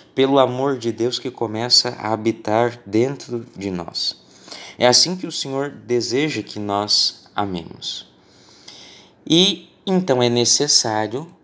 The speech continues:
o desapego. O desapego é a renúncia a todos esses, é, é, é, essa,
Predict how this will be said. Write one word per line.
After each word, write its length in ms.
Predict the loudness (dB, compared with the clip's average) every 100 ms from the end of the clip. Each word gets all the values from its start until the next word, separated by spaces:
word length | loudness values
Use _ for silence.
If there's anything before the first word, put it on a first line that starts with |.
| _ _
o 120 | -6
desapego. 1120 | -2 0 0 0 -4 -8 -6 -4 -4 -8 -20 -20 _ _ _ _ _ -20 _ -20 _ _ -8
O 100 | 0
desapego 960 | 4 4 4 2 0 -2 -2 -4 -6 -2
é 160 | 0
a 120 | 2
renúncia 1000 | 0 -4 -6 -6 -6 -6 -6 -6 -6 -8 -16 -20 _ _ -20 -20 -2
a 120 | -2
todos 960 | -2 -12 _ _ -4 -4 -4 -6 -4
esses, 800 | 0 2 0 2 2 2 -2 -10 -4
é, 80 | -4
é, 500 | -4 -12 -14 -14 -12
é, 220 | -6 -2
essa, 280 | 0 0